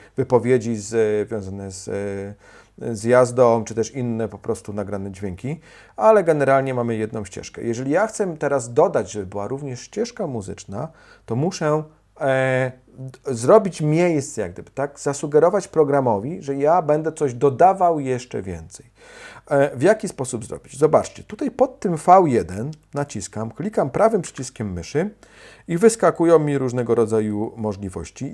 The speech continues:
Jedną z podstawowych u samej góry jest Track Operations, czyli operacje na ścieżkach. I kiedy najeżdżam, to rozsuwane menu pokazuje mi, że jest dodaj ścieżkę audio.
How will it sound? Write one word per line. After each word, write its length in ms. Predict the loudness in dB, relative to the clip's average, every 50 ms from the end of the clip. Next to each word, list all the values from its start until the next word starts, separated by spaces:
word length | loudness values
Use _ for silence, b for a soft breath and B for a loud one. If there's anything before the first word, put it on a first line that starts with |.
| -4 0
Jedną 500 | 2 4 4 4 2 0 -2 -2 -2 -2
z 100 | -6 -8
podstawowych 760 | -6 -4 -4 -4 -2 -4 -4 -2 -2 -4 -6 -6 -8 -8 -8
u 60 | -10
samej 300 | -8 -6 -4 -4 -4 -4
góry 300 | -2 -2 -2 -2 -2 -4
jest 260 | -4 -6 -10 -12 -14 -4
Track 340 | -2 -2 -2 -2 -4 -8
Operations, 840 | -12 -10 -10 -10 -10 -10 -12 -14 -16 -18 -18 -18 -18 -18 -20 -20 B B B B B B B B
czyli 380 | -6 -2 -2 0 2 2 2 2
operacje 560 | 2 2 2 2 2 2 2 2 -2 -6 -8
na 200 | -6 -8 -8 -10
ścieżkach. 680 | -12 -12 -10 -10 -10 -10 -8 -6 -4 -4 -4 -6 -10 b b b b b b b b
I 100 | -8 -4
kiedy 440 | -2 0 0 0 0 0 0 -2 -4 -12 _ _
najeżdżam, 760 | -6 -2 0 0 2 2 2 2 0 -2 -2 -4 -4 -4 -4
to 160 | -4 -2 -2
rozsuwane 560 | -2 -2 -4 -6 -8 -6 -4 -2 -2 -2 -4 -4
menu 300 | -4 -4 -6 -6 -8 -10
pokazuje 500 | -12 -12 -12 -12 -12 -10 -10 -10 -10 -8
mi, 160 | -8 -8 -8
że 120 | -8 -8
jest 320 | -6 -6 -6 -8 -8 -6 -4
dodaj 320 | -4 -2 0 0 -2 -2
ścieżkę 480 | -4 -8 -10 -10 -10 -10 -14 -16 -16 -16 -6 _
audio. 520 | 4 6 6 6 4 0 -6 -8 -8 -10